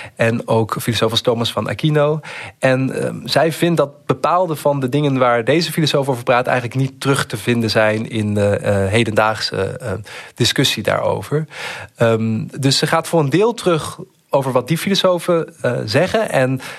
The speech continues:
ehm, het belangrijke concept hier, het is het concept van praktische kennis. Eh, dus volgens haar is er een onderscheid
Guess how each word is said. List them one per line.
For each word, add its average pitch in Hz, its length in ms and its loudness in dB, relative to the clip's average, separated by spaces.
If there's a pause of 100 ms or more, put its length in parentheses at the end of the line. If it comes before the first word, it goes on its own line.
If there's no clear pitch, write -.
(140)
ehm, 113 260 0
het - 180 -10
belangrijke 170 500 2
concept 208 460 0
hier, 185 320 2 (440)
het 117 120 -4
is 107 60 -2
het 127 160 0
concept - 380 0
van 107 320 -2 (120)
praktische 117 600 -4
kennis. 104 640 -8 (380)
Eh, - 120 -10 (100)
dus 110 200 -8
volgens 131 320 0
haar 165 600 2
is 143 160 0
er 143 60 0
een - 160 -2
onderscheid 175 840 0